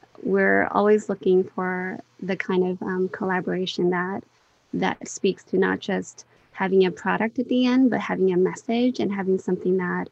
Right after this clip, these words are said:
resonates to beyond just having it be a marketable thing, but actually having it be something that is worth putting out there, um, in the world. Because we're speaking to humans, we're speaking to kids, and we all have pretty fragile hearts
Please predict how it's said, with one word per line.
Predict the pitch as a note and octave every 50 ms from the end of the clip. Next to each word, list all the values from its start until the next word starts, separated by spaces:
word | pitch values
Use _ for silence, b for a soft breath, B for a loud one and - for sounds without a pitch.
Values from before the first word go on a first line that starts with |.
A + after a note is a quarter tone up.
| _ _ _ _ _ _ _ _ _ -
resonates | F#3+ G3 G#3 G#3 A3 A3 G#3 F#3+ F#3 F3+ - -
to | - - F#3+ F3+ F3+ F3 F3 F3+ F#3 F#3 - - - - - F#3+
beyond | G3+ G3 G3 F#3+ F#3+ F#3+ G3 F#3+
just | - G3 F#3 - - - - _ -
having | - - G3+ F#3+ G3 F#3 F#3+
it | F#3 F3 F3
be | F#3 F#3 F3+ F3+ F3+ - -
a | F#3 F3+
marketable | F#3 F#3 F3+ F#3+ - - F#3+ G3 G3 G3 F3+
thing, | - - C4+ C4+ B3 G#3+ F#3+
but | F#3+ F3+
actually | F3+ F3+ F3+ - - F#3+ F#3 F#3
having | F#3+ F#3+ F3+ F#3 F#3 F#3
it | F#3
be | F3 -
something | - - F#3+ F#3 F#3 - F3+ F3+ F#3
that | F3+ F3+ F3+ F3+ G3 - _ _ _ _ _ _
is | - F#3+ - G3+
worth | F#3 F#3 F#3 F#3+ F#3+ - _
putting | - G3+ F#3+ F#3 F#3+
out | F3+ F#3 F#3+ -
there, | - F#3 F3+ F3+ F3+ F#3 G3+ _ _ _ _ - -
um, | G3+ G3 G3 F#3 F#3 F#3+ F#3 F3+
in | F#3+ G3
the | G3
world. | F#3+ F#3 F3+ G3 G3 - - A3+ - _ _ _ _ _ _ _ _ _ _ -
Because | G#3 G#3+ - A3 G3+ G3
we're | G3+ G#3 G#3
speaking | G#3 - - G#3 - G#3+ G3+ G3 F#3+
to | - A3 F#3+ F#3
humans, | F3+ - - A3+ G#3+ A3 A3+ G#3+ - - G#3+ -
we're | - F#3+ F#3
speaking | - - G3+ G3 G3 F#3+ G3
to | - F#3+
kids, | F3+ - - A3+ A#3 G3+ G3 G#3+ - - b b b b b b b b b _ _ _ -
and | G3+ G3+ G#3 G3+ G3+
we | G3 G3+ G3+
all | G3+ G3 G3+
have | G#3+ G#3 G3 F#3 G#3 - _ _ _
pretty | - - G3+ G3 G3 G3
fragile | - - - - G3 F#3 F3+ - G3+ F#3
hearts | F3+ - G3+ F#3 F#3 G#3+ - - - -